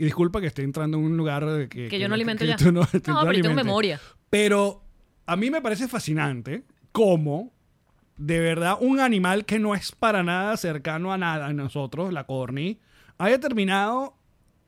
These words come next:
Speaker 1: eh, siendo insignia
Speaker 2: En los matrimonios.
Speaker 1: <laughs> en el pasapalo venezolano. Y que haya llegado hasta la arepa, marica. O sea,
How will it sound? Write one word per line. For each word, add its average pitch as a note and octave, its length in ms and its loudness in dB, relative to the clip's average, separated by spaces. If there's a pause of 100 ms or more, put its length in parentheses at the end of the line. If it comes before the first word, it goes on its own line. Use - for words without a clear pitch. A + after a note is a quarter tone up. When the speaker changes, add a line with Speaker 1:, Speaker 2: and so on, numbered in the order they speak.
Speaker 1:
eh, G#3+ 160 -4
siendo C#4 340 -2
insignia G#3 1200 0
Speaker 2:
En F#3+ 120 -4
los G3 100 0
matrimonios. F#3+ 540 -4 (320)
Speaker 1:
<laughs> - 80 -10 (260)
en G3+ 220 4
el G3 140 4
pasapalo F#3+ 760 2
venezolano. D3 720 -2 (800)
Y E3 80 0
que E3+ 100 0
haya A#3+ 160 6
llegado A3+ 220 4
hasta A3+ 260 -4
la D#3 80 -6
arepa, D#3+ 380 0
marica. G2 320 -14 (520)
O - 60 -16
sea, F3+ 240 -2